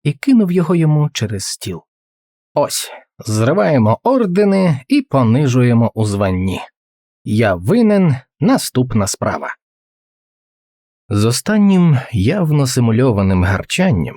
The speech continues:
він відправив документи в сміттєвий кошик і взяв велику червону папку, яка загрозливо загула, щойно він доторкнувся до неї.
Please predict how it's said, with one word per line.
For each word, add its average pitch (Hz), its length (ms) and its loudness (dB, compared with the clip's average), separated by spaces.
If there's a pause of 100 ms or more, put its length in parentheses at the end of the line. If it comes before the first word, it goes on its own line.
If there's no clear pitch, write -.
(220)
він 175 340 2
відправив 147 640 -2
документи 123 640 0
в 98 100 -4
сміттєвий 92 640 -2
кошик 185 540 -2 (420)
і 202 120 2
взяв 226 300 2
велику 220 400 0
червону 208 460 0
папку, - 680 -4
яка 101 320 0
загрозливо 95 640 0
загула, 90 600 -2 (200)
щойно 190 480 2
він 165 220 2
доторкнувся 98 720 -2
до 87 140 0
неї. 71 380 -4